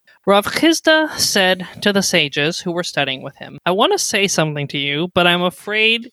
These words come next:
you will leave me and go." Which, first of all, I, I just love that line.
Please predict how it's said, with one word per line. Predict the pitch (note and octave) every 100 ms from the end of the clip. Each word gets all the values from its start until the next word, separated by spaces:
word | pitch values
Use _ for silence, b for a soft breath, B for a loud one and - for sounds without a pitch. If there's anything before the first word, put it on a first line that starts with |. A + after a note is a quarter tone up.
| _
you | E3 F3
will | G3+ F3+ D3+
leave | D#3+ F3 -
me | F#3+ G3
and | F3 E3+
go." | D#3+ C3+ C3+ D3+ - _ _
Which, | E3 E3 -
first | - A#3+ C4
of |
all, | G#3 F#3+ F#3+ F#3+ -
I, | E3 D#3 -
I | E3 F3+
just | F#3 F3 -
love | C#3+ C#3+ D3
that | D3 D3
line. | C#3